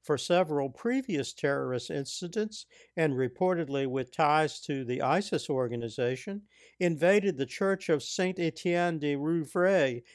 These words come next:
near Rouen, France, during the morning mass.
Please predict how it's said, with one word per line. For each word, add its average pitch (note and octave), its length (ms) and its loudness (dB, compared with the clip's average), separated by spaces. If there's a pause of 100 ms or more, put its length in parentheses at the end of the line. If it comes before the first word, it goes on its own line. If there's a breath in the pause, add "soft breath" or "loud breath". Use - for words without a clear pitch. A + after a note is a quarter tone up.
(160 soft breath)
near C#3 220 2
Rouen, D3 560 0
France, F3 760 -2 (220)
during D3+ 280 6
the B2+ 80 -2
morning E3 440 0
mass. C3+ 520 -2